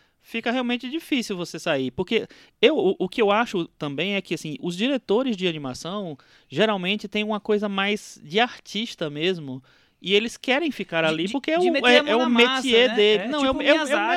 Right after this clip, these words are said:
Speaker 1: métier
Speaker 2: né?
Speaker 1: deles. É aquilo ali. O Miyazaki, não sei se o Miyazaki quer diri-, dirigir
Speaker 2: Não,
Speaker 1: um,
Speaker 2: eu acho
Speaker 1: um
Speaker 2: que
Speaker 1: live
Speaker 2: n-,
Speaker 1: action.
Speaker 2: acho que nu-, nunca ia querer.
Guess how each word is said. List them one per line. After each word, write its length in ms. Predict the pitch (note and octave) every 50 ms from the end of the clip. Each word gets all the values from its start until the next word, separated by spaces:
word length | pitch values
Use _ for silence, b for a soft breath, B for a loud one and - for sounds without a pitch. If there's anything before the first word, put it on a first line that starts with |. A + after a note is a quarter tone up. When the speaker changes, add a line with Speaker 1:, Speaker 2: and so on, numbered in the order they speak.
| - - -
Speaker 1:
métier 140 | D#4 C#4 C#4 C#4+
Speaker 2:
né? 40 |
Speaker 1:
deles. 460 | C4 G#3 G#3 F#3+ E3+ D#3 C#3+ C#3+ C#3+ F#3+
É 160 | G3+ A3+ B3+
aquilo 320 | C#4 C4 - - C4 C4
ali. 200 | B3 A#3 A3 G#3 G3+
O 40 |
Miyazaki, 560 | G#3 A3+ A3+ A3+ A3 A#3 B3+ C4+ - E4+ D#4 b b b b b
não 60 | - B3+
sei 100 | F#4+ F#4+
se 80 | -
o 40 | D#4+
Miyazaki 360 | A3+ G3 E3+ D#3 D3+ C#3+ -
quer 100 | - C#3+
diri-, 320 | B2+ C3 C3+ C3+ C3 B2 A#2+
dirigir 400 | G2+ C3 C3 C3 B2 A#2 B2+ B2+
Speaker 2:
Não, 220 | B2 E4 D#4+ E4
Speaker 1:
um, 60 | D#4
Speaker 2:
eu 100 | A#3 G#3
acho 120 | G#3+ A3 -
Speaker 1:
um 40 |
Speaker 2:
que 40 | C3
Speaker 1:
live 180 | B2+ - C4+ B3
Speaker 2:
n-, 120 | C3 A#2 G#2+
Speaker 1:
action. 160 | - F#3 F#3
Speaker 2:
acho 120 | - -
que 80 | - A3
nu-, 180 | A3 B3 D4+ D4+
nunca 400 | G#3 F3 F#3 G3+ A#3+ B3+ - A3+
ia 60 | F#3+ F3
querer. 340 | - D#3+ C#3+ C3+ B2 A#2